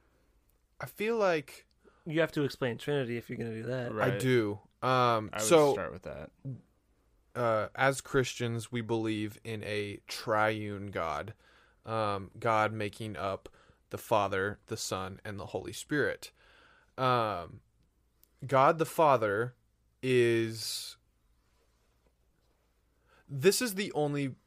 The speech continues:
Speaker 1: good way I know to explain it.
Speaker 2: Okay.
Speaker 1: Um, when, <clears throat> uh, when engaging in communion, you wouldn't thank the Father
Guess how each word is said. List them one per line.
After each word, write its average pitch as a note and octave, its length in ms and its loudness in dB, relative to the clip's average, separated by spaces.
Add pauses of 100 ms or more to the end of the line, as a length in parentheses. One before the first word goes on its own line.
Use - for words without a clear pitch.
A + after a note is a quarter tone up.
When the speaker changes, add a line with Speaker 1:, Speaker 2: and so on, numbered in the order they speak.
(160)
Speaker 1:
good B2 220 4
way G#2+ 300 2
I G#2+ 140 -2
know G#2 260 -4
to - 160 -12
explain E2 560 -14
it. - 360 -18
Speaker 2:
Okay. - 260 -12 (580)
Speaker 1:
Um, A2 580 0 (1300)
when, E3 600 2 (800)
<clears throat> - 640 -14
uh, A#2 400 0 (240)
when C#3+ 200 -2
engaging D#3+ 600 2
in C#3+ 220 -4
communion, A2 720 -6 (520)
you D3 260 -2
wouldn't E3 840 0 (1300)
thank C#3+ 580 -4
the A#2+ 180 -4
Father G#2+ 760 2